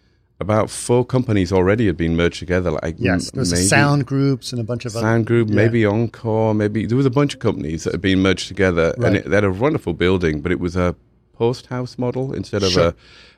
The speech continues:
Speaker 1: they didn't really do features, and it had a hard time looking sexy for music videos, but they had good, good infrastructure and good people. But they wanted, like, I don't know, I think he wanted just, Creo's reel was good. And he was like, "If I could detect the whole team and their reel and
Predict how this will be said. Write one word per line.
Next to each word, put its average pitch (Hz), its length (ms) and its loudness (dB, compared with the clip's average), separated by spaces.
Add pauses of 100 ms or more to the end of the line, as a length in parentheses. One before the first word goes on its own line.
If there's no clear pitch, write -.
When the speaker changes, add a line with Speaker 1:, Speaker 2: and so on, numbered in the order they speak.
Speaker 1:
they 95 100 -4
didn't 107 240 -2
really 107 220 0
do 104 180 -2
features, 101 540 -2
and 92 120 -2
it 71 80 -2
had 90 100 -2
a 90 80 2
hard 98 260 0
time 98 360 0
looking 95 240 -8
sexy - 400 -8
for 85 360 -2
music 92 320 -4
videos, 92 460 0
but - 160 -6
they 95 80 -6
had 113 180 -4 (380)
good, 131 220 -4 (300)
good 143 140 2
infrastructure 104 520 -2
and 87 80 -4
good 120 180 -4
people. - 400 -8 (560)
But 104 240 4 (100)
they 101 180 0
wanted, 98 440 2
like, 87 460 0 (380)
I 92 60 -4
don't 87 140 0
know, 82 240 0
I - 60 -6
think 113 180 -6
he 104 80 -6
wanted 78 300 -4
just, - 240 -8
Creo's 101 400 0
reel 90 240 2
was 73 180 -12
good. 78 200 -6
And - 80 -14
he 78 40 -8
was 76 80 -6
like, 78 120 -6
"If - 100 -8
I 95 60 -4
could 95 140 -8
detect - 320 -16
the - 80 -16
whole 90 200 -4
team 76 480 -4 (100)
and 85 160 -4
their 82 160 -2
reel 78 400 -2 (540)
and 85 280 -2